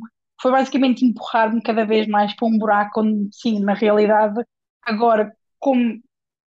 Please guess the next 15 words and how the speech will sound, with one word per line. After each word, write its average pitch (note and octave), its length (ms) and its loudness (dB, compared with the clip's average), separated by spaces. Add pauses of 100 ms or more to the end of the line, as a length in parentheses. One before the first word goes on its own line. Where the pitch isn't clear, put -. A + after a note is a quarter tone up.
(220)
as A#3+ 120 -4
coisas A#3+ 300 0
já A#3+ 140 2
mudaram A#3+ 540 2
tanto, A3+ 260 -2
as A3 60 -8
pessoas A#3+ 220 -4
já C4 160 0
falam A3+ 500 -2
tão, A3+ 340 -2
muito B3+ 380 0
mais A#3+ 320 0
de, A3+ 180 -16
de, G#3 240 -6
de G3+ 140 -4